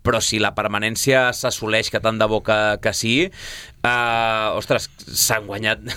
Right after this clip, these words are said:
de sobres, no cal que ho diguem ja a aquestes alçades, el poder tenir un projecte des del principi, des de zero i a veure què, i la veritat és que em faria molta il·lusió, tant en el cas de la banqueta com en el cas de la direcció esportiva, que pogués ser així, però ha canviat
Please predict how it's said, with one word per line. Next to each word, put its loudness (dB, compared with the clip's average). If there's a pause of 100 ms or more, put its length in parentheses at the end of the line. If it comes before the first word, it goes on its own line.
de 0
sobres, 0
no -10
cal 0
que 0
ho 2
diguem 2
ja 4
a 0
aquestes -2
alçades, 2 (340)
el 2
poder 0
tenir 2
un 0
projecte 2
des 4
del 2
principi, 0
des 2
de 2
zero 2
i 4
a 6
veure 4
què, 2 (100)
i -4
la 2
veritat -2
és -2
que 2
em -4
faria 4
molta 0
il·lusió, 4 (340)
tant 2
en 2
el 2
cas 2
de 4
la 4
banqueta 0
com 0
en 4
el -2
cas 4
de -
la 0
direcció 0
esportiva, 0
que 0
pogués 0
ser 4
així, 2 (760)
però 6
ha -14
canviat 0